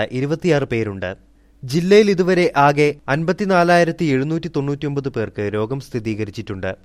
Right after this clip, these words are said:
ഇതിൽ നാൽപത്തിയൊൻപതിനായിരത്തി ഇരുന്നൂറ്റി എൺപത്തിയാറ് പേർ സമ്പർക്കം മൂലം രോഗം ബാധിച്ചവരാണ്. ജില്ലയിൽ ഇന്നലെ അറുന്നൂറ്റി എൺപത്തിയെട്ട് പേർ രോഗമുക്തരായി.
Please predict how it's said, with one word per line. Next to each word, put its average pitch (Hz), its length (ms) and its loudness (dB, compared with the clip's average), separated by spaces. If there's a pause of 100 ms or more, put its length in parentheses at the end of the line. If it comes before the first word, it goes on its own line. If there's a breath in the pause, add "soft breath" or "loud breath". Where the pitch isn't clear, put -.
(320 soft breath)
ഇതിൽ 151 240 0
നാൽപത്തിയൊൻപതിനായിരത്തി 156 1200 -2 (100)
ഇരുന്നൂറ്റി 151 460 -6
എൺപത്തിയാറ് 139 580 -2
പേർ 110 260 -4
സമ്പർക്കം 147 540 -4
മൂലം 131 320 -4
രോഗം 113 320 -4
ബാധിച്ചവരാണ്. 104 680 -6 (500 soft breath)
ജില്ലയിൽ 165 420 0
ഇന്നലെ 151 280 0 (100)
അറുന്നൂറ്റി 170 420 -2
എൺപത്തിയെട്ട് 165 500 -4
പേർ 120 260 -4
രോഗമുക്തരായി. 110 800 -4